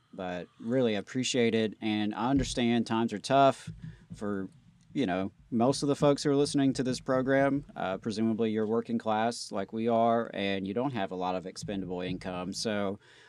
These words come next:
one thing you can do is spread the word,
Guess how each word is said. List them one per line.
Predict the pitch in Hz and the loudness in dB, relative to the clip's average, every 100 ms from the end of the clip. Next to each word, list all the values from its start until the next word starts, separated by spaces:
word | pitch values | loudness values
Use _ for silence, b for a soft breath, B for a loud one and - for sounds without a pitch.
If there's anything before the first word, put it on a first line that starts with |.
| b | b
one | 120 123 | 0 2
thing | 123 120 | 2 2
you | 113 | 2
can | 110 117 120 123 | -2 0 2 0
do | 104 98 98 | -2 -4 -6
is | 95 98 | -8 -8
spread | - 101 98 | -8 -6 -6
the | 90 | -6
word, | 90 101 90 76 | -4 -2 -2 -6